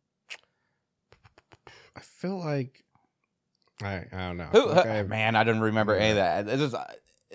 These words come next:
Speaker 2: it, it, there, uh, it's Oscar bait. It's early in the season.
Speaker 1: Yeah,
Speaker 2: You know, 'cause
Speaker 1: yeah.
Speaker 2: usually that comes out in, like, December and stuff. Um, I would not be surprised if there are not several Oscars that are won for it. I don't think it's a Best Picture
Speaker 1: Mm-hmm.
Speaker 2: nominee, honestly, but, uh,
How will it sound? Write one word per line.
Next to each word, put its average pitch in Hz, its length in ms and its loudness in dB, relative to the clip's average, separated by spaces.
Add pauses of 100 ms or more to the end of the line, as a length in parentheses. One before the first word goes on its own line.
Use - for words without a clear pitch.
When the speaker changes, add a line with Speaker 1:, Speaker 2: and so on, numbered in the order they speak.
(140)
Speaker 2:
it, 170 220 -2
it, 160 140 -2
there, 175 220 6
uh, 135 180 8
it's 156 120 2
Oscar 117 300 6
bait. 101 360 0
It's 113 140 -2
early 107 360 2
in 92 100 -2
the 87 80 -4
season. 80 440 -6
Speaker 1:
Yeah, 127 400 6
Speaker 2:
You 110 120 0
know, 104 140 8
'cause 98 200 2
Speaker 1:
yeah. 117 60 0
Speaker 2:
usually 117 200 4
that 104 180 6
comes 104 200 2
out 98 160 4
in, 92 80 -6
like, 90 160 -4
December 98 440 0
and 90 120 -4
stuff. 90 340 0 (500)
Um, 104 420 8
I 117 120 8
would 135 120 4
not 131 140 8
be 117 100 0
surprised 101 840 6
if 92 400 -2
there 95 220 0
are 95 100 2
not 90 320 -2
several 87 580 -2
Oscars 85 460 -2
that 87 120 -4
are 92 80 -2
won 104 280 -2
for 120 220 -2
it. 110 80 0
I 98 80 4
don't 98 220 -4 (100)
think 98 160 -4
it's 87 120 -8
a 85 60 -6
Best 85 260 -6
Picture 104 520 -4
Speaker 1:
Mm-hmm. 117 300 -4 (120)
Speaker 2:
nominee, 117 560 2
honestly, 113 520 0
but, 95 220 0
uh, 85 560 2